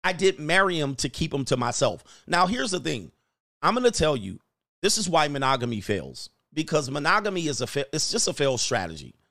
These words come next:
What you will find that is a lot of married people are doing debaucherous things. We already have women doing it. I've been telling you that married men do it. Uh, keeping yourself monogamous is actually a very, very tall task.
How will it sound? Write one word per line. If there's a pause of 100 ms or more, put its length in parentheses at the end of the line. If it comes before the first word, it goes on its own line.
(720)
What
you
will
find
that
is
a
lot
of
married
people
are
doing
debaucherous
things.
We
already
have
women
doing
it.
I've
been
telling
you
that
married
men
do
it. (680)
Uh, (140)
keeping
yourself
monogamous
is
actually
a
very,
very
tall
task.